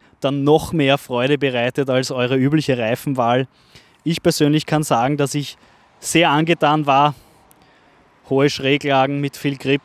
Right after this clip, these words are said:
das ist einfach eine schöne Kombination. Also probiert es am besten selbst aus.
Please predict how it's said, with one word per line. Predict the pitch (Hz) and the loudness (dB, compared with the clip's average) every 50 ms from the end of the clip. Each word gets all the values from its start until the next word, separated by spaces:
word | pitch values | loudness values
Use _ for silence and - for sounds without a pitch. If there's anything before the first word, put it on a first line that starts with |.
| - | -8
das | 131 127 - - | -16 -16 -16 -12
ist | - - | -8 -8
einfach | 160 151 156 147 | -6 -6 -4 -4
eine | 143 139 143 147 | -4 -2 -2 -2
schöne | 135 - 147 139 143 135 | 0 0 0 2 0 0
Kombination. | - - 151 143 135 143 143 139 139 - - 139 127 127 123 131 139 131 - _ _ - - _ _ _ _ _ _ _ _ - - - _ | -2 -2 -2 -2 0 0 0 -2 -2 -2 -2 -2 0 0 0 -2 -2 -6 -12 _ _ -20 -20 _ _ _ _ _ _ _ _ -20 -20 -16 _
Also | - 123 123 131 139 143 135 131 - - _ _ _ _ _ _ _ - | -4 -2 0 2 2 2 2 2 0 -6 _ _ _ _ _ _ _ -4
probiert | 147 139 - 151 156 160 - | -4 -2 0 0 0 0 0
es | 185 170 - | -2 -2 -2
am | 170 151 | -4 -4
besten | 147 - 135 151 156 - - 175 160 156 - _ _ _ | -2 -2 -2 -2 -4 -6 -8 -10 -10 -10 -12 _ _ _
selbst | - - - 170 156 170 208 - - - | -18 -6 -2 0 0 0 0 -2 -6 -2
aus. | 196 160 156 160 165 170 - - - | 0 2 2 4 2 0 -2 -6 -10